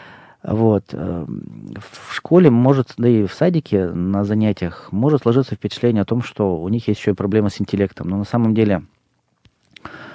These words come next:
э, интеллект у них, э, ну, по крайней мере, при этом заболевании подразумевается, что нормальный. То есть учиться они могут. И учителя нередко говорят: «Ну вот, вот какие вот способности, если б не поведение?»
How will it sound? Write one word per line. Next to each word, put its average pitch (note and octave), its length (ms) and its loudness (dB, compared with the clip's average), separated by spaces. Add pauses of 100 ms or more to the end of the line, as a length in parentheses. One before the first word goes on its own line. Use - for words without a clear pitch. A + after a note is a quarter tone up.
(220)
э, F#2 400 -2
интеллект B2 440 0
у G#2+ 40 0
них, - 520 -4
э, - 440 -10
ну, G2 300 -4
по A#2 160 -12
крайней A2+ 220 2
мере, A2 140 2
при A#2+ 160 2
этом G2+ 200 0
заболевании G2 440 0
подразумевается, G2 540 -2
что - 160 -8
нормальный. A#2+ 520 -2 (420)
То - 100 -8
есть - 140 -8
учиться D3 380 -2
они B2+ 120 4
могут. A2 420 0 (200)
И F#2 120 -10
учителя A#2+ 380 0
нередко A2 340 2
говорят: F#2 240 -4
«Ну G#2+ 140 -2
вот, F#2+ 160 -6
вот G2 180 -10
какие - 280 -6
вот G2+ 120 -4
способности, E3 540 0
если B2+ 160 0
б A#2+ 60 -10
не A#2 80 -2
поведение?» F#2+ 560 0